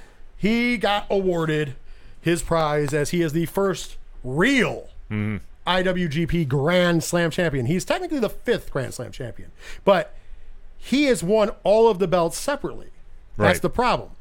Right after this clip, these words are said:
Speaker 1: See, mo-, everybody else has either won the, the new I W G P World Heavyweight title, just giving you a quick history if you didn't already know, is made up of the Intercontinental, they merged the Intercontinental title and the, uh, Heavyweight title together. That's how
Speaker 2: Correct.
Speaker 1: we got the I W G P World Heavyweight title. But,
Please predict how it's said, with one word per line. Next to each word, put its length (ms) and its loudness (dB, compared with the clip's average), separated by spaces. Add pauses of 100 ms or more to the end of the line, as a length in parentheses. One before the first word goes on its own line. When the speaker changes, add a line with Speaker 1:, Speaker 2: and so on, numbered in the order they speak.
(260)
Speaker 1:
See, 160 0
mo-, 200 4
everybody 380 0
else 260 2
has 140 -2
either 220 2
won 320 0
the, 240 0
the 220 0
new 180 6
I 100 4
W 200 2
G 100 2
P 100 0
World 200 4
Heavyweight 280 2
title, 220 4
just 160 -4
giving 180 2
you 40 4
a 40 2
quick 220 0
history 300 2
if 100 -2
you 60 0
didn't 240 2
already 220 2
know, 320 0 (260)
is 160 0
made 240 2
up 140 0
of 120 -2
the 140 0
Intercontinental, 520 0
they 200 0
merged 280 0
the 100 -2
Intercontinental 500 0
title 400 2 (180)
and 220 2
the, 260 4
uh, 140 2
Heavyweight 400 0
title 220 0
together. 320 -2
That's 180 0
how 80 4
Speaker 2:
Correct. 80 2
Speaker 1:
we 60 -2
got 180 2
the 80 0
I 100 2
W 160 2
G 140 0
P 140 -2
World 380 2
Heavyweight 300 -6
title. 180 -10 (840)
But, 480 0